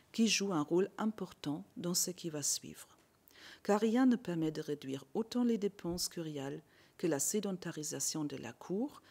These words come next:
dans une ville comme Paris. La capitale est suffisamment grande pour accueillir l'ensemble des courtisans. Beaucoup y possèdent d'ailleurs des logements. Hein, n'oublions pas que beaucoup des employés à la cour sont des Parisiens.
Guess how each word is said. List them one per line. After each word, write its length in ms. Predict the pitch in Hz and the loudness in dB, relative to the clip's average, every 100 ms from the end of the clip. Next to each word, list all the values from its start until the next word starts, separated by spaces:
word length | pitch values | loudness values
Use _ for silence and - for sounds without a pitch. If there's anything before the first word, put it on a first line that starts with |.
| - 165 | -8 -2
dans 120 | 147 | -2
une 220 | 127 127 | 0 -4
ville 260 | 147 190 202 | -2 -4 -4
comme 220 | - 190 | -4 -4
Paris. 360 | 190 233 254 175 - _ _ - - - | -2 -2 -2 -4 -10 _ _ -20 -20 -6
La 120 | 175 170 | -4 0
capitale 520 | 208 196 185 185 156 | -2 -2 -6 -4 -4
est 40 | |
suffisamment 680 | - 180 170 170 151 143 143 | -4 -4 -6 -4 -4 -2 -2
grande 540 | 147 160 170 160 139 - - - | -2 -2 -2 -2 -4 -10 -18 -8
pour 160 | - 165 | -2 0
accueillir 720 | 170 - 160 156 160 156 139 - - - _ - | 0 -2 -6 -6 -6 -8 -8 -16 -20 -20 _ -6
l'ensemble 580 | 175 160 - 151 143 139 | -2 0 2 2 0 -2
des 120 | 135 | -4
courtisans. 720 | - 127 - 147 160 233 339 - - - - 165 | -6 -8 -6 -6 2 4 4 0 -18 -20 -14 0
Beaucoup 400 | 220 - 220 - | 2 2 -2 -2
y 100 | 175 | -4
possèdent 540 | 175 165 - 160 147 - | 0 2 4 2 -2 -6
d'ailleurs 460 | 151 147 151 143 - | -4 -2 -4 -8 -6
des 80 | 143 | -4
logements. 580 | 131 127 151 175 294 233 | -4 -4 -2 0 0 -2
Hein, 80 | 160 | -4
n'oublions 400 | 180 147 143 143 | -4 -4 -2 -4
pas 180 | 143 170 | -4 -8
que 160 | - 143 | -8 -10
beaucoup 380 | 147 160 - | -10 -10 -10
des 340 | 156 143 139 143 | -6 -4 -4 -4
employés 380 | 143 143 147 156 | -4 -6 -4 -4
à 60 | |
la 100 | 143 | -6
cour 340 | - - 143 - | -8 -8 -10 -4
sont 300 | - - 247 | 0 2 2
des 140 | 190 | 2
Parisiens. 640 | 139 139 120 127 143 202 | -2 -6 -6 -6 -4 -2